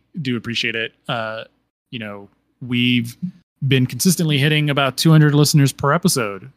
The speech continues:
lately, so that's been, that's been really cool. Um, so that is humbling <laughs> because it, you know,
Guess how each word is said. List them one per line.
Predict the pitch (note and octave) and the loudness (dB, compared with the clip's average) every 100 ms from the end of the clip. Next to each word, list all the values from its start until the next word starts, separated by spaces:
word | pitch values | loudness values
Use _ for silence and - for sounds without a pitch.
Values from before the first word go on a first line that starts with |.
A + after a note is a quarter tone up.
| - | -8
lately, | A#2 A#2+ A#2 A#2+ | -8 -8 -12 -10
so | - A#2+ | -10 -6
that's | A#2+ - | -6 -4
been, | - B2+ A#2+ A#2 A#2+ - _ _ _ _ _ - | 0 2 2 0 -2 -6 _ _ _ _ _ -10
that's | A#2+ C3+ C3+ | -2 0 4
been | D#3+ D3+ | 6 6
really | C#3+ B2+ | 6 4
cool. | - G#2 - _ _ | 0 -6 -8 _ _
Um, | C3 A2+ G2+ G#2+ D#3 E3 _ _ _ _ _ _ _ - | -4 -2 -4 -8 -12 -12 _ _ _ _ _ _ _ -8
so | E3+ C#3 A2+ G#2+ G#2 G#2 | -6 -2 0 -2 -4 -6
that | A2+ A2 A2+ _ _ _ _ _ _ _ _ _ _ _ _ - | -2 -2 -4 _ _ _ _ _ _ _ _ _ _ _ _ -6
is | C3 | 0
humbling | D#3 E3 G3 G#3 B3+ - - | 4 6 6 6 4 0 -2
<laughs> | A3+ - F3 | 2 6 6
because | C#3+ C3 B2 A#2 | 4 2 -2 -2
it, | A#2+ | -6
you | D3 C#3+ D#3 C#3 | -4 -4 -2 -2
know, | B2+ A#2+ | 0 -2